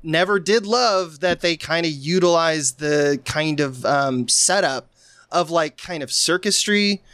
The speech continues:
s-, you know, like, freak show aspect of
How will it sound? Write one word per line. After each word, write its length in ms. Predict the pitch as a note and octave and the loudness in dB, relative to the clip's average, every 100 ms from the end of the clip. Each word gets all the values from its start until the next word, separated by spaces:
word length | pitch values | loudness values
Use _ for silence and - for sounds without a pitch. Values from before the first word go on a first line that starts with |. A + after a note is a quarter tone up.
| - - | -18 -6
s-, 160 | - - | -6 -4
you 140 | D3+ D3 | -2 0
know, 140 | C3 | 0
like, 280 | B2 C#3 B2+ | 2 0 0
freak 340 | - - F#3+ - | -2 0 0 0
show 280 | - F#3 F3+ | 2 4 4
aspect 580 | F3+ - - F3 F3 | 2 0 0 0 -2
of 420 | B2+ D#3 D3+ C3 | 0 2 2 -2